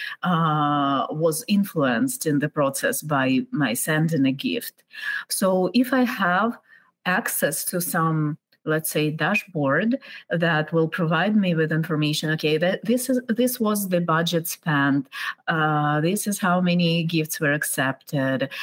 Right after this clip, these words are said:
Uh, this resulted in this outcome for my business, and I can actually, um, put some conversion rate on my,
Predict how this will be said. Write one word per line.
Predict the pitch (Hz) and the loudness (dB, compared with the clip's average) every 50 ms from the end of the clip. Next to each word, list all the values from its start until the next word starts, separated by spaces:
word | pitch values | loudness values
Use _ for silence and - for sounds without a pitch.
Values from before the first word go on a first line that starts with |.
| - - - - | -8 -8 -6 -2
Uh, | 165 175 165 | 0 0 2
this | 175 190 208 208 - 202 | 2 2 0 0 0 0
resulted | 190 185 175 170 156 151 156 160 - - - 165 156 156 156 165 - - | 0 0 2 2 2 2 2 2 0 0 0 0 0 2 0 -2 -2 -2
in | - 156 151 151 143 143 147 143 | -2 0 2 2 2 2 2 2
this | 139 175 196 180 - 190 | 2 2 0 0 0 0
outcome | 156 147 147 147 - - 151 143 139 139 | 0 0 0 -2 -2 -2 0 0 0 0
for | - 165 147 | 0 0 0
my | 143 135 139 | 0 2 0
business, | 135 143 143 131 131 - 147 131 123 135 - - | 0 0 -2 -2 -2 -2 -2 0 0 0 -2 -4
and | - 160 151 151 | -2 -2 0 0
I | - - 170 196 | 2 0 0 0
can | 208 - 233 233 220 | 0 0 2 2 2
actually, | 190 190 180 - - - 240 226 226 226 226 233 226 233 233 233 - - - - - - | 2 0 -2 -2 -4 -2 0 2 2 2 2 2 2 2 0 -2 -4 -6 -6 -6 -4 -2
um, | 196 185 175 170 170 170 170 170 165 165 - - _ _ _ _ _ _ _ _ - - - - 180 - | 0 2 2 2 2 2 2 0 0 -4 -6 -10 _ _ _ _ _ _ _ _ -20 -12 -8 -6 -2 0
put | 220 208 208 - | 0 0 0 0
some | - - 196 175 175 175 175 180 180 | -2 -2 0 2 2 2 2 2 2
conversion | 220 196 208 190 190 190 214 - 254 240 233 226 | 4 2 4 4 4 2 2 2 4 4 4 4
rate | 202 185 160 165 190 196 - | 4 2 2 0 0 -2 -2
on | 208 196 196 175 | 0 2 2 2
my, | 175 156 151 151 151 151 151 151 151 151 156 | 2 2 2 2 2 2 0 0 -2 -4 -4